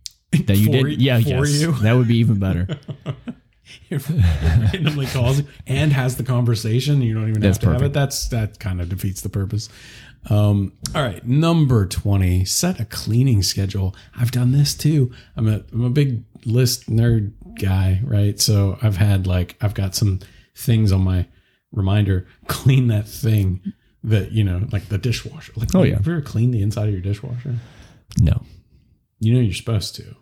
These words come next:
Speaker 2: Yeah.
Speaker 1: And there's, like, ways to do it. You can look up
Speaker 2: Mm-hmm.
Speaker 1: and you can, uh, with, uh, vinegar, you p-, put, like, a bunch of,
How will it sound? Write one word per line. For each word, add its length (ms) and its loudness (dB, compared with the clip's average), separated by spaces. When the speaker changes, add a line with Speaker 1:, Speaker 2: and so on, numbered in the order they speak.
Speaker 2:
Yeah. 480 2
Speaker 1:
And 100 2
there's, 200 2
like, 160 -2
ways 340 0
to 100 -6
do 280 -2
it. 160 -6
You 120 0
can 160 -2
look 120 2
up 80 6
Speaker 2:
Mm-hmm. 200 2
Speaker 1:
and 120 -2
you 80 -4
can, 320 -4
uh, 140 -4
with, 240 -4
uh, 320 -4
vinegar, 800 0
you 260 -8
p-, 120 -16
put, 200 -2
like, 140 0
a 40 -6
bunch 200 2
of, 180 -2